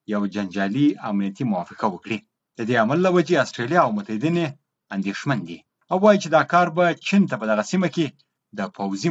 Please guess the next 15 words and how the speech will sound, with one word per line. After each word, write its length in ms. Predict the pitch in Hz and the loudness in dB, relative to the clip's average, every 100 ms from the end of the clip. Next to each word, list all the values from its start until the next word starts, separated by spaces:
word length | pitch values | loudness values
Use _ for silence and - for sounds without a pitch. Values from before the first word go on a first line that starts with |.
| 127 | -2
مرکزونو 440 | - 107 131 160 156 127 98 | -4 -6 -4 -2 -2 -4 -6
جوړولو 440 | 90 95 139 110 | -8 -4 -2 -2
اجازه 260 | 92 87 110 | -4 -6 -6
ورکړي. 300 | 95 - 101 - _ _ _ _ 160 | -6 -10 -16 -16 _ _ _ _ 4
په 80 | 170 156 | 6 6
ځواب 220 | 139 208 202 | 4 4 4
کې 160 | 196 | 2
استرالیا 320 | 151 160 170 170 | 2 2 2 2
په 80 | 147 | 0
سیمه 180 | 175 170 139 | -2 -2 -2
کې 120 | 165 165 147 123 | -2 0 0 -2
ډیپلوماټیکي 640 | 110 110 110 110 107 156 139 | -2 0 0 0 -4 -4 -4
هڅې 180 | 131 113 101 | -4 -6 -8
تیزې 200 | 95 98 | -8 -2
کړي 180 | 165 | 0